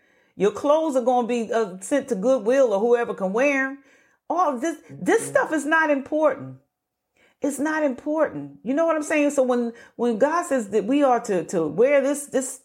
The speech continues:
Speaker 1: this place here as a le-, as a loose fitting garment,
Speaker 2: Loose
Speaker 1: yeah.
Speaker 2: fitting garment. My Lord.
Speaker 1: But the eternal things are the things of God, the things that are in the kingdom of God. That's what's gonna last. Used to be a song, "Only what you do for Christ will last."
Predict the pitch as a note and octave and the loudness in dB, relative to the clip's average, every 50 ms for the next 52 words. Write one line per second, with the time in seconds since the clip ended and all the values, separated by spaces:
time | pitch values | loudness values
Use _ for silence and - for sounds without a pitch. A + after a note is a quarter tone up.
0 | - - C4+ C4 - - - A3 G#3 G3+ F#3+ - B3+ A3+ F3 D#3 E3 D#3+ E3 F3+ | -4 -4 -4 -4 -4 -4 -2 0 0 0 0 2 2 2 4 4 2 2 2 0
1 | A3 C4 - - - - - E3+ D#3 D3+ E3+ D3+ D3 F3+ B3 D4 D4+ C#4+ - - | -2 -4 -4 -6 -8 -4 -2 -2 0 0 0 0 2 2 4 4 4 2 0 -6
2 | - - - _ - - _ _ - - D4+ C#4 B3+ A3 F3 G3 D3 D#3 E3 F3 | -10 -14 -20 _ -20 -20 _ _ -2 0 0 2 2 0 0 0 0 -2 -2 -4
3 | G3 A#3+ D#4 D#4+ F#4+ B4+ B4 F#4+ A3+ D#3 F3+ E3+ D#3 - C#3 C3+ C3 B2+ - - | -2 -2 -2 -2 -2 -4 -2 0 0 -2 -4 -8 -14 -14 -14 -14 -14 -14 -18 -20
4 | B2 - - _ _ _ _ _ _ C3 C3+ C#3 D3+ D3+ D3+ - D3+ A3+ B3+ C4 | -20 -20 -20 _ _ _ _ _ _ -20 -20 -20 -18 -16 -14 -4 0 0 0 0
5 | A3+ G3 C4 B3 A3 G#3+ A3 G#3+ - - - - - F4+ G4 G4+ G4 F#4 D4+ C#4+ | 0 -2 0 2 2 0 0 -2 -6 -12 -10 -6 -2 -2 0 0 0 0 0 -2
6 | - G3 G3+ F3+ F3 F#3 G3 F#3+ - - - - _ - A#3 C4 B3 G#3 A3+ A#3 | -2 -4 -4 -4 -4 -4 -6 -10 -14 -20 -20 -18 _ -2 0 0 2 2 0 0
7 | - - C4+ C#4+ D4 D4+ D4+ C#4 C#4+ C4 G#3 G3 B3+ B3+ A#3+ G3 F#3+ A3 - - | 0 -2 0 2 2 2 2 2 2 2 2 2 2 2 2 2 2 0 -2 0
8 | - C4+ D4 D4 D4 D4 - B3+ A#3+ G#3 G#3+ - - G#3+ G3 F3+ F3 - - - | 0 0 2 2 2 0 2 2 2 2 0 -2 -2 -2 -2 -2 -4 -4 -6 -10
9 | - B3 D4+ E4 D#4 D4 B3 G#3 - A2+ A#2 - - C4+ D#4 F4 F4+ F4+ - - | -6 -4 -2 -2 0 -2 -2 0 -2 -4 -2 0 0 0 2 0 -2 -2 0 0
10 | B3+ A3 F3+ - G3 G3 F#3 F3+ F3+ F3 D#3+ D3+ D3+ F3 A#3+ B3+ B3+ G3+ G#3 A3 | 0 0 0 2 0 2 2 2 2 2 4 2 2 0 -2 -4 -2 -2 0 0
11 | G#3+ G3+ G#3 G#3+ G#3+ F#3+ F3 G3 G#3 F#3 F3+ F#3 A3+ A#3+ A#3+ - - G3 F#3+ G#3 | 0 0 0 -2 0 0 0 -2 0 0 0 2 2 2 0 -4 -12 -8 -6 -4
12 | A#3 A3 - D#3+ - - A#3+ A#3 A#3 A#3 - - - - - - B3+ C#4 A3+ D#3+ | -4 -4 -6 -8 -6 -2 -2 0 0 -2 -2 -6 -8 -4 0 0 2 2 2 0
13 | - - - | -2 -8 -16